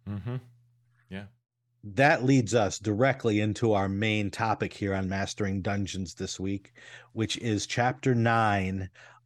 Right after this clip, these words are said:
Speaker 2: of the five E Player's Handbook. As we have said, it's been about ten years since the release of that very first playtest packet of D and D Next, eight years since the release of the initial starter set,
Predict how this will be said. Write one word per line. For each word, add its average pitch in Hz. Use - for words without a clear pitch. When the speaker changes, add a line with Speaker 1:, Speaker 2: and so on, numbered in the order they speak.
Speaker 2:
of 101
the 98
five 104
E 101
Player's 98
Handbook. 98
As 87
we 110
have 101
said, 120
it's 95
been 107
about 98
ten 120
years 117
since 107
the 101
release 104
of 90
that 95
very 123
first 135
playtest 156
packet -
of 98
D 107
and 92
D 90
Next, -
eight 123
years 104
since -
the 104
release 98
of 92
the 95
initial 92
starter 98
set, -